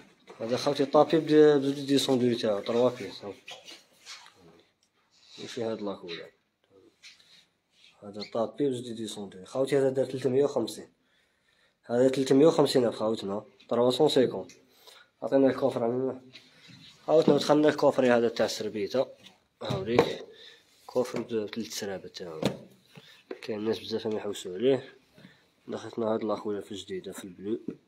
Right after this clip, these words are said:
وفيه الغوز وفيه البلون. فيه تروا كولر خوتي. فيه ثلاث سرابت صغار.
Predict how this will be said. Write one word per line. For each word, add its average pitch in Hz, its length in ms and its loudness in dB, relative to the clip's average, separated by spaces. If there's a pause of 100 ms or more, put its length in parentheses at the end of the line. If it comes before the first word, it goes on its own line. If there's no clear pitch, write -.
(1120)
وفيه 107 300 2
الغوز 117 460 -2 (600)
وفيه 117 200 -2
البلون. 95 400 -6 (400)
فيه 117 80 -8
تروا 110 340 -2
كولر 90 320 -8
خوتي. - 380 -16 (760)
فيه - 120 -16
ثلاث 101 300 -14
سرابت - 680 -4
صغار. 110 460 -4